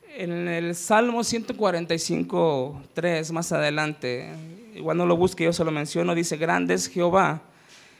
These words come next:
y digno de suprema alabanza, y su grandeza es inescrutable".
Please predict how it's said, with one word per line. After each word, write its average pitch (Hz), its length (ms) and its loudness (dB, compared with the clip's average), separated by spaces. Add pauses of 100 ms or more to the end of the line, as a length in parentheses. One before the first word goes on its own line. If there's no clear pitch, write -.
(480)
y 196 160 2
digno 226 400 2
de 208 100 4
suprema 190 460 2
alabanza, 175 680 -2 (640)
y 196 100 -4
su 190 220 2
grandeza 196 680 2
es 233 220 0
inescrutable". 160 1120 0